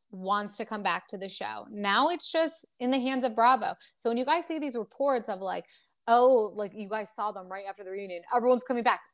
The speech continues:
all of those, that's not true. It could happen. It's not true. No one knows anything. And I'm sure the housewives, that's probably why they're laying low, except Melissa, 'cause she doesn't give a shit. She thinks she's invincible. But so she keeps being vocal and talking about it.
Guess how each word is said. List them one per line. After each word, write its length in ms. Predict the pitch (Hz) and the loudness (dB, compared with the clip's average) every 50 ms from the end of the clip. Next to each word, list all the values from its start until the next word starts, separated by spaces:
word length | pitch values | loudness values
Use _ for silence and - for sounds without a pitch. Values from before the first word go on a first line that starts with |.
| _ - | _ -2
all 260 | 233 262 285 359 392 | -2 -2 0 -2 -6
of 100 | 349 - | -6 -4
those, 260 | 330 330 339 302 277 - 247 | -4 -4 -4 -4 -8 -8 -8
that's 240 | 254 247 - - | -8 -8 -8 -8
not 220 | 262 262 240 - - | -8 -8 -8 -8 -12
true. 280 | - - 269 208 170 - _ _ | -8 -6 -6 -6 -6 -8 _ _
It 180 | - 196 196 - | -10 -10 -10 -10
could 260 | _ - 233 294 415 | _ 0 2 2 2
happen. 460 | 359 285 254 226 220 - 254 262 254 - _ _ _ _ | 4 2 0 0 0 0 -2 -4 -4 -8 _ _ _ _
It's 220 | - 240 240 - - | -4 -4 -4 -4 -4
not 300 | 254 269 277 285 285 - | -4 -4 -4 -4 -6 -8
true. 400 | - - - 294 262 214 160 - _ _ - | -12 -8 -2 -2 0 0 -2 -4 _ _ -6
No 260 | 214 220 226 254 269 | -4 0 4 4 4
one 180 | 294 302 311 294 | 4 4 2 2
knows 240 | 294 285 269 262 - | 2 2 2 2 0
anything. 480 | 233 247 277 302 311 - 226 - - 220 214 - - - - - | -2 -2 -2 -4 -6 -6 -8 -8 -8 -10 -10 -14 -20 -20 -18 -8
And 60 | - 320 | -8 -6
I'm 100 | 359 339 | -6 -4
sure 160 | - 370 392 | -6 -2 0
the 100 | 370 330 | 0 0
housewives, 380 | 294 294 294 320 311 320 - | 0 0 0 0 -2 -2 0
that's 180 | - 262 269 - | 0 0 -2 0
probably 320 | - 294 294 294 285 311 | -2 -4 -4 -2 -4 -4
why 240 | 277 233 202 226 302 | 0 2 2 2 2
they're 160 | 302 277 214 | 0 -2 -4
laying 240 | 196 190 185 185 185 | -4 -6 -8 -10 -10
low, 200 | 185 175 175 196 214 | -8 -6 -6 -6 -6
except 380 | - - - - 202 185 202 | -8 -14 -14 -14 -12 -12 -12
Melissa, 380 | 214 214 208 185 175 - - 226 | -12 -10 -8 -8 -8 -6 -8 -8
'cause 140 | - 190 - | -8 -10 -12
she 140 | - - | -12 -10
doesn't 120 | 185 190 190 | -8 -6 -4
give 100 | 185 175 | -4 -4
a 40 | 190 | -6
shit. 400 | 185 - - 175 - - 196 202 | -8 -4 -2 -2 0 0 -2 -4
She 140 | - - 190 | -4 -6 -4
thinks 240 | - 196 190 190 - | -4 -4 -6 -6 -4
she's 200 | - 196 190 196 | -4 -4 -2 -2
invincible. 600 | 196 196 180 175 170 - - 180 175 180 208 226 - - - - - - _ _ - | -4 -2 -2 -2 -4 -4 -2 0 2 2 2 0 -2 -10 -16 -20 -20 -20 _ _ 4
But 240 | 214 208 180 220 208 | 4 4 4 2 0
so 100 | 233 214 | 0 -2
she 180 | - - 220 | 0 -2 -4
keeps 240 | - - 254 208 - | -2 -2 -4 -4 0
being 220 | 226 233 233 226 | -2 0 0 2
vocal 340 | 208 196 196 196 - 226 214 208 | 4 2 2 2 0 -4 -6 -6
and 80 | 208 | -6
talking 360 | - 196 165 165 - 190 185 | -2 -2 -2 -2 -2 -6 -4
about 300 | 180 175 175 170 170 180 | -2 0 0 0 0 0
it. 220 | 185 190 226 247 | 0 0 0 0